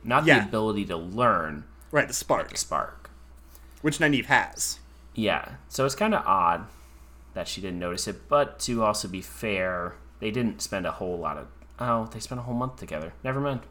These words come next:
Speaker 2: Yeah,
Speaker 1: That's
Speaker 2: they
Speaker 1: gone.
Speaker 2: spent a whole month together. She should have known. <laughs>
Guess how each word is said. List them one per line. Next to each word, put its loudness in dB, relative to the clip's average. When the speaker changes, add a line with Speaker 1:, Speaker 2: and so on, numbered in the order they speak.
Speaker 2:
Yeah, 6
Speaker 1:
That's -4
Speaker 2:
they -2
Speaker 1:
gone. -2
Speaker 2:
spent 6
a -4
whole -2
month -2
together. -4
She -2
should 6
have 6
known. 2
<laughs> -18